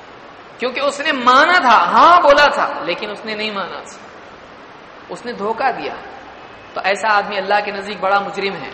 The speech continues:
اللہ تعالیٰ ہم سب کی حفاظت فرمائے۔ تو یہ کچھ باتیں تھیں جو اللہ اور اس کے رسول کی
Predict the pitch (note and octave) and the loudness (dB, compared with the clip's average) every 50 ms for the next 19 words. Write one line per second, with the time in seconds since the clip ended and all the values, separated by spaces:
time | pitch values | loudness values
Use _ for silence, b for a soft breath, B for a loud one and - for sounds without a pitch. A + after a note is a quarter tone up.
0 | - - - - - - - G3 G3+ F#3+ F#3+ - F3+ F#3+ F#3+ F3+ F3 - F3 E3+ | -16 -18 -20 -18 -6 -4 -2 0 2 0 0 0 -2 -2 -2 -4 -4 -8 -10 -10
1 | - F#3+ F3 - F3 F3+ F3 - E3+ F3 F#3+ G#3+ A#3+ C4 F4 - - - - - | -10 -12 -8 -6 -6 -6 -4 -6 -6 -2 0 2 2 2 0 -2 -8 -12 -12 -14
2 | - - - - B3+ C4+ - C#4 A3+ A3 A3+ A#3+ A3+ A#3 A#3 A#3 - A3 B3 C#4+ | -16 -10 -4 -2 -2 -2 -2 -2 2 4 4 4 4 2 -2 -4 -4 -4 -4 -4
3 | - - - - - - - - - - F3 F3 G#3+ A#3 B3 B3+ C4+ C4+ C4 A#3+ | -6 -8 -12 -16 -16 -18 -18 -18 -18 -12 -4 0 2 4 6 6 6 4 4 2
4 | - - - - - - - - - - - - - - - - - - A3 A#3+ | -2 -6 -8 -10 -10 -12 -12 -14 -16 -16 -18 -18 -18 -20 -20 -4 -2 -2 0 4
5 | C#4 C#4 C4+ C4 A3 - - A3+ A3 G#3 - - B3+ C4 C4 G#3+ - B3 A#3+ B3+ | 6 6 6 6 4 0 -2 -2 -2 -2 -4 -4 -4 -4 -6 -6 -6 -6 -4 -4
6 | C#4 D#4 | -6 -6